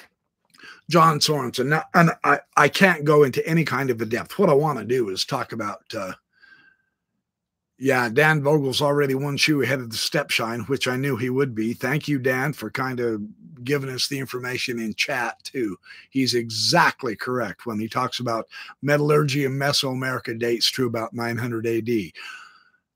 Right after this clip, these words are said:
This is critical. In fact, I have a, uh... now, I can't remember what order I put these in.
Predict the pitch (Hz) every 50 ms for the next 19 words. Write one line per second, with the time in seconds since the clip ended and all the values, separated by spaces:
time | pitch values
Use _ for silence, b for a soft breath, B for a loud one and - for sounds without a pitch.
0 | _ - 117 110 110 160 170 180 190 190 - - - - - - - - _ _
1 | _ _ _ _ _ _ - 143 139 139 135 120 - - - - - - - -
2 | 165 170 175 185 180 175 - - 208 208 226 285 - - _ _ _ _ _ _
3 | _ _ _ _ b b b b b b b b b - 135 131 120 - - 143
4 | 143 151 - - 143 131 131 113 135 139 139 131 135 135 135 131 123 127 127 127
5 | 123 120 - _ _ _ _ _ _ _ _ _ _ _ _ _ _ _ _ B
6 | B B B B B B B B 160 170 170 - - - - - - - - 269
7 | 269 226 185 170 175 180 180 175 175 160 147 117 127 151 139 - - 123 131 123
8 | 127 120 113 104 101 - - 110 101 - - 85 80 78 80 85 80 80 85